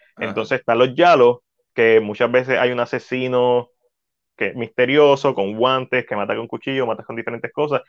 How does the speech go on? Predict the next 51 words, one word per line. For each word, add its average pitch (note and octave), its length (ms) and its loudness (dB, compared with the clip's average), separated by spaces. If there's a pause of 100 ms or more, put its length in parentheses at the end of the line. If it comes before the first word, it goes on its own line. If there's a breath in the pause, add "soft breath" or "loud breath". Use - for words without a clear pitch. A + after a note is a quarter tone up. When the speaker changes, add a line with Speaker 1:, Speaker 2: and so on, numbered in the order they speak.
Speaker 2:
y A#2 80 -2
hay A#2+ 120 2
un C3+ 120 -2
body G#2+ 240 4
count, F#2+ 260 -6 (460)
eh, G#2 320 2
que G#2 80 -4
esa G#2 100 -4
es C3 40 2
la B2+ 80 4
parte B2 200 0
que A#2+ 60 0
yo A2+ 100 0
creo A#2+ 120 4
que A#2 60 -2
más G#2+ 120 -4
importante A2 400 -6
de G#2+ 60 0
un G#2 100 -4
slasher, F#2+ 300 -8
que F#2 80 -6
haya F#2+ 160 -2
un G#2 100 -6
body G#2 240 0
count, G2 280 -8 (380)
y, F#2+ 800 -4
y G#2 120 -4
que G2 80 0
el G2 60 0
asesino, G2+ 760 -2 (300)
en G#2+ 140 -4
cierta - 340 0
forma, A#2 520 2
en A2 80 0
algún G#2+ 180 0
momento A2 240 -4
haya A2 120 2
sido A#2 160 0
humano, A2+ 280 2
que G2+ 120 -2
yo G2 60 -2
no G2+ 120 -4
considero G2+ 400 -4
eso G2+ 140 -4
como G2+ 160 -2
que G2 200 -4 (360)
muy G#2+ 180 -2
necesario G#2 440 0
para F#2+ 420 -2 (800)
un G#2+ 200 -2
slasher, A2 440 0